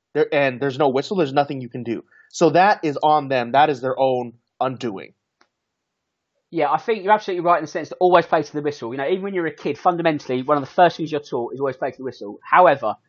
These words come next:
Speaker 2: the plot twist in this is the linesman shouldn't be putting his flag up because of var. The remit is don't put your flag up early, let var do the job, you know, and then put your flag up sort of later or whatever. But he's a bit too keen,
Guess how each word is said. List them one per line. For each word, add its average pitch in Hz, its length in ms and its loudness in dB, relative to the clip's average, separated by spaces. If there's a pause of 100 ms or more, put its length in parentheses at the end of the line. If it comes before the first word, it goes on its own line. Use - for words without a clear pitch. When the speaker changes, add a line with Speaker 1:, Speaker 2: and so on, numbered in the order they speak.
(300)
Speaker 2:
the 123 60 -16
plot 202 220 2
twist 175 220 -4
in 139 80 -4
this 147 340 -2
is 143 220 -2
the 147 100 -4
linesman 139 640 -2
shouldn't 185 320 -6
be 156 80 -4
putting 156 220 -4
his 139 100 -8
flag 151 340 4
up 113 260 -2
because 131 260 -8
of 123 140 -8
var. 117 360 2
The 123 200 -8 (260)
remit 175 340 -4
is 135 360 -8 (420)
don't 180 180 2
put 190 120 -6
your 160 80 -14
flag 151 260 2
up 135 120 -10
early, 131 440 -2
let 151 220 -2
var 151 200 4
do 151 140 -4
the 127 80 -8
job, 135 280 -2 (220)
you 131 120 -10
know, 123 220 -2 (480)
and 123 120 -4
then 151 160 0
put 135 120 -6
your 120 80 -12
flag 131 240 2
up 120 120 -6
sort - 140 -10
of 135 40 -2
later 120 400 -4 (120)
or 110 300 -6
whatever. 107 500 -4
But 143 220 8 (220)
he's 139 240 -10
a 143 40 -14
bit 208 220 -8
too 170 180 -2
keen, 135 460 -2